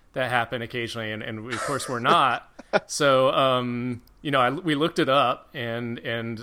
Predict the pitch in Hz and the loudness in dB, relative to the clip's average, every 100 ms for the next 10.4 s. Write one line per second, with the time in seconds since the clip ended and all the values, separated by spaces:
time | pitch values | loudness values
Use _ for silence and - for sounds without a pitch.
0 | 135 123 117 117 131 120 107 135 120 117 | -10 -6 -6 -4 -4 -6 -8 -6 -4 -4
1 | 131 127 110 135 151 165 131 123 147 123 | -4 -8 -6 -4 -2 -2 -2 0 0 0
2 | 110 107 - - - - - - 123 123 | 0 -2 -6 -16 -20 -20 -18 -10 -8 -10
3 | - - 165 - 180 175 143 127 131 - | -12 -6 -6 -6 -4 -4 -2 -4 -4 -6
4 | 113 101 95 143 117 123 127 123 113 104 | -10 -10 -10 -10 -8 -6 -4 -2 0 -2
5 | 101 104 - - - - 120 117 131 135 | -4 -10 -18 -20 -20 -6 -6 -4 -6 -6
6 | 135 131 131 107 - - 127 147 127 107 | -6 -6 -6 -8 -10 -6 -4 -4 -6 -6
7 | 104 101 117 - - - - - 277 254 | -10 -12 -14 -20 -20 -20 -20 2 4 4
8 | - 131 127 120 120 135 156 214 - 196 | 0 0 0 0 -2 0 0 2 2 0
9 | 160 156 135 - 113 - 147 - 135 107 | 0 -4 -6 -8 -8 -6 -6 -4 -4 -4
10 | 101 127 - | -6 -10 -14